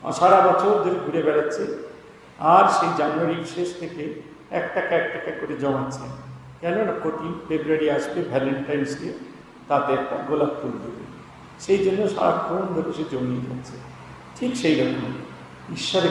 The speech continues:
কাছে যেতে যেতে, যেতে যেতে তাকে পাওয়ার ইচ্ছা হয়, তাকে জীবন সর্বস্ব করে রাখা যায়। এইটা এক। আর দুই হচ্ছে নিত্যানিত্য বস্তু।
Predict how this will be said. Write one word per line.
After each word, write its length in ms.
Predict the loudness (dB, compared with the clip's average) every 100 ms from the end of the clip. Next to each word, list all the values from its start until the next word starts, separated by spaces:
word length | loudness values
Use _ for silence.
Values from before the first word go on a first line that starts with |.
| 2
কাছে 220 | -2 -2
যেতে 260 | -2 -2 -2
যেতে, 320 | -6 -4 -4
যেতে 260 | -4 -4 -4
যেতে 320 | -4 -4 -6 -8 -12 -18 -18 -10
তাকে 260 | -2 2 2 6
পাওয়ার 400 | 8 8 6 2
ইচ্ছা 200 | 0 0
হয়, 160 | -2 -4 -8 -12 -14 -8
তাকে 220 | -4 -2
জীবন 360 | -2 0 2 2
সর্বস্ব 560 | 2 -2 -2 -6 -6
করে 240 | -8 -10 -10
রাখা 260 | -12 -14 -16
যায়। 80 | -16 -18 -20 -20 -20 -10
এইটা 300 | -2 2 8
এক। 440 | 10 10 8 2 0 -4 -6 -4
আর 120 | -4 0
দুই 120 | 0 0 0
হচ্ছে 420 | -4 -4 -4 -4 -6 -12 -14 -6
নিত্যানিত্য 800 | -6 -4 4 6 6 2 0 0 0
বস্তু। 380 | -4 -8 -10